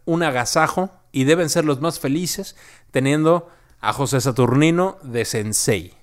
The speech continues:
Imagínate esto, ¿no? Todos estos que dije, todos ellos son delanteros.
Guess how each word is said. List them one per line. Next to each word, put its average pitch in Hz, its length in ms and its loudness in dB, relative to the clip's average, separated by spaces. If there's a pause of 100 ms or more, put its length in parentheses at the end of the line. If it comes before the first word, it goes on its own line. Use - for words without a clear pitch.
(280)
Imagínate 156 500 -6
esto, - 220 -14
¿no? 151 180 -8
Todos 240 300 2
estos 233 180 -4
que 160 100 0
dije, 202 320 -2 (200)
todos 180 240 -2
ellos 202 320 -2 (260)
son 151 240 -2
delanteros. 104 580 -2